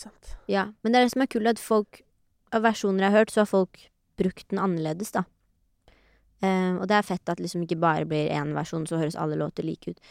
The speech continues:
Speaker 2: Men det hadde vært litt kult hvis det ble sånn Sister Nancy-opplegg, da, med den låta. <laughs> Uff, tjener masse penger. Nei, ikke masse penger, <laughs> men,
Speaker 1: Men
Speaker 2: men
Speaker 1: tjener du egentlig noe på den coveren?
Speaker 2: Eh, vi får se. <laughs> Jeg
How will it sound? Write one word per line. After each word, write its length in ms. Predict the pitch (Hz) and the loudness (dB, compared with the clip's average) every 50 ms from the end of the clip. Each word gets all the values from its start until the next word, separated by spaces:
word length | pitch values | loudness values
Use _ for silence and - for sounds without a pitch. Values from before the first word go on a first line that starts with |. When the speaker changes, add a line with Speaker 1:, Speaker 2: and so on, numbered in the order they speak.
| - _ _ - | -20 _ _ -2
Speaker 2:
Men 0 | |
det 80 | 185 | 2
hadde 80 | 185 214 226 | 4 4 6
vært 100 | 202 196 180 | 4 2 -2
litt 160 | 180 - - _ | -2 -4 -4 _
kult 220 | - 190 190 - 180 | 0 0 0 0 -2
hvis 100 | 180 185 | -6 -2
det 60 | 175 | 0
ble 120 | 175 180 170 | 2 2 2
sånn 140 | 165 165 165 - | 2 0 -2 -2
Sister 300 | 170 160 - - - 160 | -4 -6 -4 -4 -2 -2
Nancy-opplegg, 720 | 147 139 147 160 - 151 147 143 147 147 - 160 170 196 196 170 | -2 -2 -4 -4 -4 -4 -2 -2 -2 -4 -2 -2 -2 0 0 -2
da, 60 | 170 _ _ _ _ _ _ - | -2 _ _ _ _ _ _ -8
med 160 | 170 165 160 | -6 -4 -4
den 140 | 165 165 165 | -2 -2 -2
låta. 240 | 170 175 - 202 214 233 - - - _ _ _ | -2 2 4 4 4 4 2 -4 -16 _ _ _
<laughs> 380 | _ _ _ _ - - 214 202 | _ _ _ _ -8 -4 -2 -2
Uff, 160 | 185 - - - - - - - - - - - | -4 -4 -10 -18 -20 -16 -14 -14 -12 -12 -10 -6
tjener 180 | - 196 185 185 | -4 -4 -2 -2
masse 420 | 190 190 196 196 - - - 202 202 | -2 -2 -2 -4 -6 -10 -10 -4 -2
penger. 340 | 196 185 180 185 208 240 240 - - - - - - - - - - - - - - | 0 0 2 0 0 -2 -2 -6 -10 -10 -10 -14 -16 -14 -14 -14 -14 -14 -12 -12 -4
Nei, 220 | - 147 160 165 | 0 2 2 2
ikke 160 | 180 - 185 165 | 0 -4 -6 -6
masse 160 | 175 - - | -6 -6 2
penger, 240 | - 311 - - - | 2 2 2 2 -2
<laughs> 60 | - 170 | 0 4
men, 140 | 208 339 | 4 6
Speaker 1:
Men 200 | - 254 226 262 - - - - - - - 262 - - 226 | 6 8 6 6 2 2 -12 -10 -10 -10 -10 -8 0 4 6
Speaker 2:
men 140 | 220 220 - | 6 6 8
Speaker 1:
tjener 400 | - 403 359 285 233 214 220 220 | 6 4 6 6 4 4 2 2
du 80 | 214 220 | 2 2
egentlig 300 | 208 196 196 - 214 214 | 0 0 -2 -4 -4 -4
noe 100 | 202 - | -2 0
på 80 | 208 | 0
den 140 | 202 202 202 | 0 0 0
coveren? 240 | 202 196 208 294 - _ - - - - _ _ - | 0 0 0 0 -2 _ -12 -20 -20 -20 _ _ -2
Speaker 2:
Eh, 1400 | - 190 202 208 208 208 208 214 214 214 214 214 214 214 214 214 214 214 214 214 208 208 208 208 202 - - | 2 4 6 6 6 6 6 6 6 6 6 6 4 4 4 4 4 4 4 4 4 4 4 4 4 2 0
vi 100 | - 180 196 | -2 -4 2
får 120 | - 240 240 | 2 2 6
se. 140 | - 247 277 330 - 240 320 - | 8 8 8 10 8 6 6 4
<laughs> 220 | - - - 277 | 2 2 6 6
Jeg 80 | - | 6